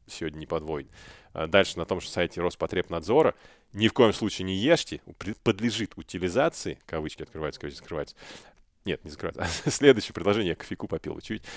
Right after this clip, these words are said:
Следующее предложение, что, типа, животным своим домашним можно давать только после термической обработки. И у меня такой взрыв мозга. То есть, минуточку, положительный тест, значит, трихинеллы есть,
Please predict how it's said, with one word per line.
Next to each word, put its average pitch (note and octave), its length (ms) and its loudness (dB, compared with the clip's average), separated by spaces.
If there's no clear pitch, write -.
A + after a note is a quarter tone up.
Следующее C3+ 380 8
предложение, G#2+ 560 4
что, G#2+ 340 8
типа, - 360 4
животным A2+ 640 6
своим F#2+ 320 2
домашним F#2+ 540 6
можно G#2+ 400 6
давать F#2+ 420 6
только B2+ 320 6
после F#2+ 260 -2
термической F#2+ 580 0
обработки. D#2+ 540 0
И G#2+ 60 -8
у - 20 -4
меня A2 80 2
такой - 160 -4
взрыв G#2 320 0
мозга. F#2 320 -2
То - 80 -6
есть, C3+ 140 -2
минуточку, D#3+ 540 2
положительный A2+ 540 6
тест, - 400 6
значит, G2+ 240 0
трихинеллы A2 520 2
есть, D#3 460 0